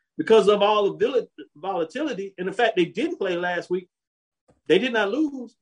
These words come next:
but they did not win. So they dropped down in the poll. They have a big game this week in Dallas. We'll get a chance, Arlington to be exact. We'll see if that means anything about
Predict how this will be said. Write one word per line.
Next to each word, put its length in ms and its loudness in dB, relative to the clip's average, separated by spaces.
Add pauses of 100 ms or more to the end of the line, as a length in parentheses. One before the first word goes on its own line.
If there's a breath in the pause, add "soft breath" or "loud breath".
but 220 -10
they 400 0
did 140 -6
not 240 -2
win. 280 -2
So 140 -6
they 140 0
dropped 260 -4
down 220 -2
in 100 -2
the 60 -6
poll. 400 -4 (1000)
They 80 0
have 160 0
a 80 2
big 220 0
game 240 0
this 160 -8
week 160 -2
in 120 -6
Dallas. 400 2
We'll 120 -8
get 100 -10
a 60 -10
chance, 500 -10 (300)
Arlington 460 0
to 40 -2
be 160 -6
exact. 460 0
We'll 80 -4
see 160 -4
if 100 -4
that 160 0
means 300 -6
anything 400 -8
about 240 -6